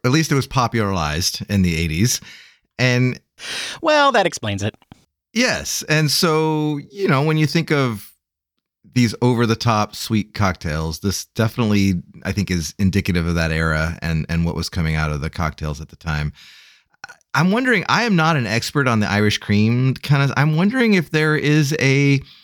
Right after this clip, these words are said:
Speaker 1: different Irish cream out there that's a little bit more sophisticated than Bailey's. And maybe comparing that with a Mister Black's might give you kind of a more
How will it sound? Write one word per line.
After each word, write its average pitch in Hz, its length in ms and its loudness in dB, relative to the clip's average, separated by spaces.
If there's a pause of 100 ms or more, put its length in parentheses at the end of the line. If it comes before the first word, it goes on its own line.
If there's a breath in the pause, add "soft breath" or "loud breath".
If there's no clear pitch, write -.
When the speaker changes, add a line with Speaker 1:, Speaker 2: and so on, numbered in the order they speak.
(260 loud breath)
Speaker 1:
different 143 500 0
Irish 127 300 2
cream 180 260 0
out 117 120 2
there 107 120 2
that's 104 180 0
a 107 60 -2
little 113 220 2
bit 101 80 -2
more 107 220 2
sophisticated - 880 -4
than 73 160 -4
Bailey's. 58 580 -12 (100)
And 92 500 4
maybe 123 360 2
comparing 113 640 2
that 110 360 0 (380 loud breath)
with 87 560 0
a 82 560 0 (180)
Mister 92 380 0
Black's 80 760 -4 (120)
might 143 520 -2
give 151 240 0
you 127 260 4
kind 107 280 2
of 92 60 2
a 95 60 2
more 92 540 4